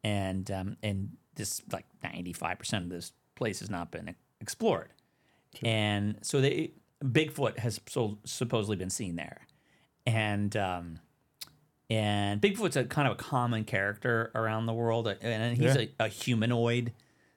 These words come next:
Speaker 1: a hairy humanoid. You know, some people see him as a, you know, the Yeti, which is essentially a Bigfoot w-, in the snow.
Speaker 2: Mm-hmm.
Speaker 1: And, and so we're deep in this jungle looking for Bigfoot, and, you know, there's
Speaker 2: I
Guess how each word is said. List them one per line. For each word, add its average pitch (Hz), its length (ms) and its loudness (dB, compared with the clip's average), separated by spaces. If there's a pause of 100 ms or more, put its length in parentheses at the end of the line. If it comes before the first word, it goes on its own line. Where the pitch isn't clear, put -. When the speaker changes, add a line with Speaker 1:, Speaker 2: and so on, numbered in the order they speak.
(140)
Speaker 1:
a 117 140 2
hairy 113 380 2
humanoid. 117 680 2 (500)
You 107 120 0
know, 95 100 -4
some 110 280 -2
people 110 380 -2
see 107 200 -2
him 101 160 0
as 101 200 -2
a, 107 160 -8
you 113 100 -2
know, 90 100 -6
the 107 220 -2
Yeti, 104 260 0
which 110 160 -6
is - 140 -8 (120)
essentially 107 360 -2
a 98 40 -4
Bigfoot 95 420 -6
w-, 101 160 -12
in 107 100 -2
the 101 60 -6
snow. 117 480 0 (180)
Speaker 2:
Mm-hmm. 123 220 2 (440)
Speaker 1:
And, 110 420 2
and 127 80 -2
so 151 120 0
we're 175 300 4 (480)
deep 175 400 2 (240)
in 117 160 4
this 101 160 -2
jungle 113 520 2
looking 104 380 -2
for 92 160 -4
Bigfoot, 98 580 -4
and, 98 300 -2
you 143 100 -2
know, 120 80 2
there's 92 220 -6
Speaker 2:
I 95 80 -6